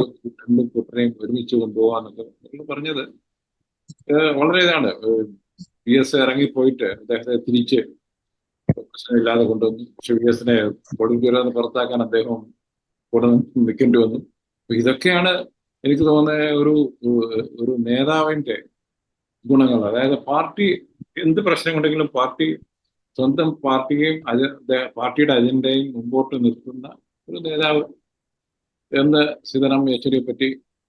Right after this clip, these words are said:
ആ, ഞാൻ പറയും. ഞാനിവിടെ അടുത്ത് പത്ത് നാൽപത്തിനാല് വർഷമായിട്ട് കണ്ട്, കണ്ടിട്ടുള്ള മനുഷ്യൻ. മാത്രമല്ല ഡൽഹിയെ സംബന്ധിച്ചോളം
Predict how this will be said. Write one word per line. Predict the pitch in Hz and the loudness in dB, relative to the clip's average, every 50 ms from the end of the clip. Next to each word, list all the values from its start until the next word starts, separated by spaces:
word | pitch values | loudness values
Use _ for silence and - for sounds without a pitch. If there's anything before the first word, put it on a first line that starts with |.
| _ _ _ _ - | _ _ _ _ -18
ആ, | 110 107 107 104 104 101 - _ _ - | -16 -12 -12 -12 -12 -14 -18 _ _ -6
ഞാൻ | 117 123 131 139 147 135 | -4 -2 0 0 0 0
പറയും. | 131 127 131 151 - - - _ _ _ _ _ _ _ _ - - - | 0 0 -2 -2 -4 -10 -16 _ _ _ _ _ _ _ _ -20 -8 -4
ഞാനിവിടെ | 117 123 131 135 127 131 135 131 135 131 - - | -2 2 2 4 4 4 4 2 2 0 -4 -4
അടുത്ത് | 120 131 123 135 139 131 127 - - _ _ 123 | -4 -4 -2 0 -2 -2 -2 -4 -12 _ _ -10
പത്ത് | 120 120 127 123 123 | -10 -8 -8 -6 -4
നാൽപത്തിനാല് | 123 117 117 127 120 120 120 120 120 120 | -4 -4 -4 -6 -4 -2 0 0 2 2
വർഷമായിട്ട് | 120 113 113 - - 120 113 113 117 | 2 0 -2 -2 -2 -2 -2 -2 -4
കണ്ട്, | 107 107 107 110 107 113 113 113 - _ _ _ _ _ _ _ 113 | -6 -6 -10 -8 -4 -4 -4 -4 -8 _ _ _ _ _ _ _ -10
കണ്ടിട്ടുള്ള | 117 113 110 110 107 104 - | -8 -6 -4 -2 -2 -2 -4
മനുഷ്യൻ. | 101 101 92 - - 185 202 - _ _ _ _ _ _ 127 | -4 -8 -10 -10 -10 -12 -12 -14 _ _ _ _ _ _ 0
മാത്രമല്ല | 147 170 160 185 185 180 147 135 131 123 | 0 2 2 4 4 6 6 6 6 4
ഡൽഹിയെ | 120 123 127 135 160 175 | 4 6 6 6 6 6
സംബന്ധിച്ചോളം | - - 165 143 135 120 117 117 110 117 139 - - | 4 2 2 2 2 2 2 0 0 0 0 -2 -6